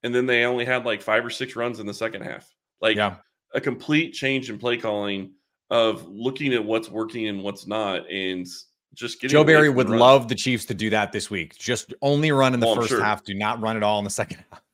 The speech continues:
Speaker 1: I'm sure he would. And I think most
Speaker 2: <laughs>
Speaker 1: teams would. Pacheco's been effective, uh, you know, and you start talking about the running game, and you have to talk also about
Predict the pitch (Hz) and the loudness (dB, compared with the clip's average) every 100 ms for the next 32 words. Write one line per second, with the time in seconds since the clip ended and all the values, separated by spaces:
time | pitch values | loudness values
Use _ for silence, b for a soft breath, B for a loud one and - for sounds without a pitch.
0 | _ _ _ 107 120 - 180 120 82 62 | _ _ _ -2 0 4 4 4 0 -4
1 | - b - 120 131 123 110 - 151 117 | -12 b 0 4 4 2 0 0 2 2
2 | 160 165 110 101 98 95 - - 160 175 | 0 0 -6 -6 -6 -6 -6 2 4 4
3 | 131 135 127 - 117 139 143 139 b b | 2 0 0 2 0 0 -4 -4 b b
4 | b - 110 107 90 104 110 104 110 110 | b -4 0 2 0 0 -2 0 -2 -4
5 | 107 123 139 180 147 147 139 120 95 104 | -10 -12 -6 -6 -2 -2 -2 -4 -4 -4
6 | 139 107 104 104 101 110 110 - 107 107 | -4 -4 -4 -4 -4 -4 -6 -4 -2 -2
7 | 113 120 104 101 71 - | -4 -6 -6 -4 -6 -12